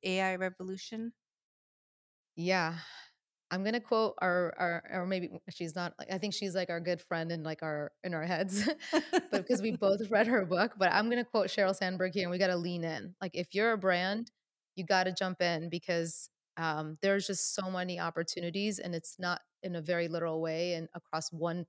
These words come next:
Speaker 2: segment of your business, and I think the way to do it is to make it fun, right? Like, engage your community, like how we're playing with it with A I on our podcast, which was just funny, or, uh, you know, talk to friends, play with it for, like, day-to-day things. I have some friends right now who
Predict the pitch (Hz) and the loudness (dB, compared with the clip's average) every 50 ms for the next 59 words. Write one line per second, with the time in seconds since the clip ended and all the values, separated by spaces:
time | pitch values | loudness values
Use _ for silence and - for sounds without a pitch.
0 | _ - 185 - - - 170 160 170 170 165 156 160 160 156 160 160 160 - 185 | _ -10 -6 -4 -2 -2 -2 -4 -4 -6 -6 -4 -6 -6 -4 -4 -4 -2 -2 -2
1 | 196 208 208 - - _ - - - - - _ - 190 196 208 - 277 302 - | 0 0 0 0 -2 _ -14 -20 -20 -20 -20 _ -2 0 0 0 0 -4 -4 -2
2 | 330 294 285 285 277 262 208 185 190 190 208 220 226 214 208 202 196 - - - | 0 0 0 2 0 0 0 0 0 0 2 2 2 2 0 0 -2 -4 -4 -4
3 | - 196 190 185 190 202 - 196 175 _ - 170 165 147 147 160 156 156 160 175 | -4 -4 -2 -2 -2 -2 -4 -6 -6 _ -4 -2 -2 -2 -4 -4 -2 0 0 0
4 | 175 175 175 170 - 175 180 180 170 175 190 156 - 180 - - 175 175 175 170 | 0 0 -2 -2 -2 -4 -4 -2 0 -2 -2 -2 -4 -10 -8 -6 -6 -4 -4 -4
5 | 170 147 156 156 165 160 156 160 - - 175 170 170 175 170 _ - 185 175 170 | -4 -4 -4 -4 -2 -2 -4 -4 -4 -4 -2 -2 -2 -2 -4 _ -4 -4 -2 -2
6 | 165 175 - - 170 165 160 170 - - - 170 165 165 170 170 170 170 165 165 | -2 -4 -2 -2 -2 0 0 -2 -2 0 0 0 2 2 2 0 0 -2 -4 -4
7 | 170 165 165 160 160 156 - _ - 175 160 156 - - 160 156 156 175 160 - | -4 -2 -2 -2 -4 -4 -6 _ -2 -2 -2 -2 -2 -4 -2 -2 -2 -4 -4 -6
8 | 180 180 _ - 170 165 160 - - - 165 - - - - 175 165 165 151 156 | -8 -10 _ -6 -6 -6 -6 -10 -12 -12 -12 -12 -12 -10 -8 -6 -6 -4 -6 -6
9 | 180 - - - - - - - _ _ - - 196 190 185 180 180 180 175 - | -8 -10 -12 -14 -14 -16 -18 -20 _ _ -4 0 2 2 4 4 4 4 2 2
10 | - 185 175 - 208 202 196 185 190 180 _ _ _ _ - - 185 180 - - | 2 0 0 2 2 0 0 0 -2 -6 _ _ _ _ -4 -2 -2 0 0 -2
11 | 208 - 262 254 233 196 185 - - - 202 185 180 190 196 196 196 196 196 - | -2 0 2 2 2 2 0 -4 -4 0 0 2 2 2 2 2 2 0 0 -2
12 | - 185 180 180 180 175 - - 160 180 165 175 - 190 190 185 180 190 185 190 | -4 -2 0 0 0 -2 -2 -4 -4 -4 -4 -2 -2 -2 -2 -2 -2 -2 -2 -2
13 | - - 156 156 165 - - 180 185 190 175 - - 180 175 - - 175 175 175 | -4 -6 -8 -8 -6 -4 -4 -2 0 -2 -2 -2 -4 -8 -8 -6 -6 -6 -4 -2
14 | 160 180 170 165 165 165 165 165 170 175 160 165 | -2 -2 -2 -2 -2 -2 -2 -2 -4 -4 -6 -6